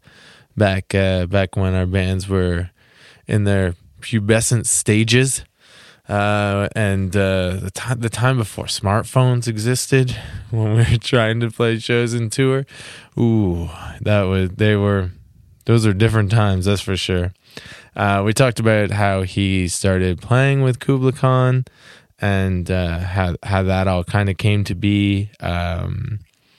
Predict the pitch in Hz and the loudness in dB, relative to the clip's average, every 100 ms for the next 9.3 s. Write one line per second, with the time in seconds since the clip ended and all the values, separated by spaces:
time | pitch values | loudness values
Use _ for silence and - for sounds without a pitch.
0 | _ _ _ - 101 101 95 95 85 - | _ _ _ -10 -2 0 2 0 -4 -6
1 | - 113 117 110 113 113 113 104 90 98 | 0 2 2 0 2 2 2 0 -2 0
2 | 107 104 104 104 95 87 82 104 127 107 | 0 2 0 0 -2 -2 0 0 2 0
3 | 131 _ _ _ - _ _ - 101 107 | -2 _ _ _ -20 _ _ 0 2 4
4 | 104 104 104 92 80 92 120 - 104 85 | 2 2 0 0 0 0 0 -2 -4 -2
5 | 107 - - _ _ - _ _ 95 95 | -4 -6 -16 _ _ -20 _ _ -2 0
6 | 92 92 120 - - 95 95 - 95 98 | 0 0 -2 -4 -4 -2 -2 -2 -2 0
7 | 90 - - - - - 98 - - 113 | -2 -6 -12 -16 -10 -4 -2 -4 0 2
8 | 113 117 107 107 98 98 120 - 98 85 | 4 2 0 0 0 0 0 -2 -2 -2
9 | 85 98 123 | -2 -2 -4